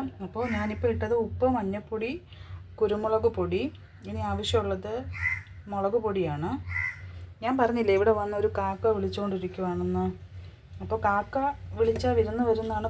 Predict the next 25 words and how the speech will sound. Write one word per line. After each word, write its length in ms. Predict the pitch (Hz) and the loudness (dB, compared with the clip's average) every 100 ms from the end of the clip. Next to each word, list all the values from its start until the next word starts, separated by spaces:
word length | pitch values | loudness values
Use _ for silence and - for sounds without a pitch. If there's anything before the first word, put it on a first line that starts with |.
| 214 | -2
പറയുന്നത് 380 | 185 180 170 160 | 0 0 0 0
ആരെങ്കിലും. 460 | 160 156 165 175 - - | -2 -2 -2 -4 -6 -10
പക്ഷേ 240 | 170 - 202 185 | -10 -6 -4 -2
അങ്ങനെ 220 | 165 202 226 | -2 -2 -4
ഇവിടെ 140 | 220 220 | -2 -2
ആരും 200 | 214 233 | 0 -2
അങ്ങനെ 180 | 220 220 220 | -4 -6 -4
വിരുന്ന് 220 | 196 214 | -4 -4
വരാറില്ല. 400 | 208 214 208 185 190 - - - - - - - - - 202 | -2 -4 -4 -4 -4 -8 -16 -16 -14 -12 -14 -16 -18 -12 -4
ഇത് 100 | 220 208 | 0 2
ഡെയിലി 300 | 202 220 262 262 | 2 2 2 4
ഉള്ള 140 | 226 240 | 4 4
ഒരു 140 | 233 233 233 - - | 2 0 -2 -8 -10
പ്രതിഭാസമാണ്. 800 | 208 196 196 208 - 220 175 175 202 - - - - - | -6 -2 0 0 -2 -2 -2 -4 -8 -16 -20 -20 -20 -6
ഫുഡിന് 320 | 214 196 226 226 | -2 -2 -2 -2
വേണ്ടിയിട്ട് 320 | 214 214 214 | -2 -2 -2
വിളിക്കുന്നതാണ് 640 | 214 185 185 202 190 165 160 | -2 -4 -6 -6 -4 -2 -4
കേട്ടോ. 220 | 170 208 190 - - - - - - - | -6 -6 -8 -14 -20 -20 -20 -20 -20 -12
ഞാൻ 100 | 190 190 | -8 -2
കൊടുക്കാ-, 360 | 196 185 214 202 | -2 0 2 0
ഞങ്ങൾ 200 | 196 202 220 | 0 -2 0
കൊടുക്കാറുണ്ട് 580 | 202 185 202 220 180 165 165 | 0 0 0 0 0 -2 -4
ഫുഡ്, 240 | 175 160 170 | -6 -4 -2
അതുകൊണ്ടാണ് 460 | 170 180 190 202 196 | -2 -2 -2 -4 -4
ഇങ്ങനെ 180 | 196 | -6